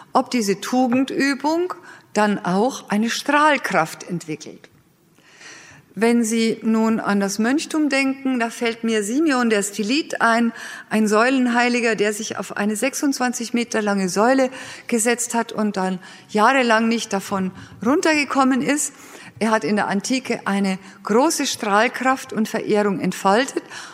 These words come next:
Heute würde man sagen, "Was tut der Mann?" Also mit Strahlkraft wär's dann schwierig.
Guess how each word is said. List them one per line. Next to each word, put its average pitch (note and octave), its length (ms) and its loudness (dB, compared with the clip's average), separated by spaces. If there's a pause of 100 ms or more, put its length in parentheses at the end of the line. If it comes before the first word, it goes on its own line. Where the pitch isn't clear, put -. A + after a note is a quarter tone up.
(140)
Heute A#3+ 320 2
würde C4+ 200 2
man B3 200 4
sagen, A#3+ 480 2 (460)
"Was - 280 -8
tut - 240 -6
der C#4+ 120 4
Mann?" D#3 300 0 (1500)
Also G#3 460 2 (460)
mit A#3 140 2
Strahlkraft B3+ 880 0
wär's A3+ 280 -2
dann A3 340 0 (100)
schwierig. F#3+ 560 0